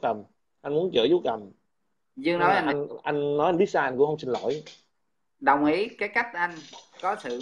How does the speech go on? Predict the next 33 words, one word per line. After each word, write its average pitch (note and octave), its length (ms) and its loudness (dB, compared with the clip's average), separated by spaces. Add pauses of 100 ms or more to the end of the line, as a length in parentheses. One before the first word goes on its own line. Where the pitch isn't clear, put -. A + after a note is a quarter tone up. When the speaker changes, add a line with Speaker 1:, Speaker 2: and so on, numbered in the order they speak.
Speaker 2:
mềm B2 220 -8
dẻo A2 240 -10
hơn D3+ 300 -10 (480)
mọi A2+ 120 -10
người A#3 240 -12
khác. D#3+ 200 -10 (360)
Chính B3 240 -6
vì E3+ 160 -6
điều C3+ 140 -4
đó B2 280 -4
Dương D3+ 160 -10
mới D#3+ 120 -10
lắng F#3+ 180 -14
nghe. D#3 280 -12
Dương D#3 180 -6
đã D#3 200 -4
lúc G#3+ 240 -6
ngay E3+ 280 -12
từ A#2+ 120 -8
buổi C3 180 -8
đầu A2 200 -6
anh, C#3 300 -10 (360)
anh C#3 120 -6
để - 80 -12
cái C3+ 280 -10
avatar C3+ 400 -8
kia, B2+ 220 -12
Dương C3+ 140 -8
nói C3+ 180 -6
anh A2+ 160 -14
sao, A2 200 -14 (460)
đúng - 180 -2
không? D3 140 2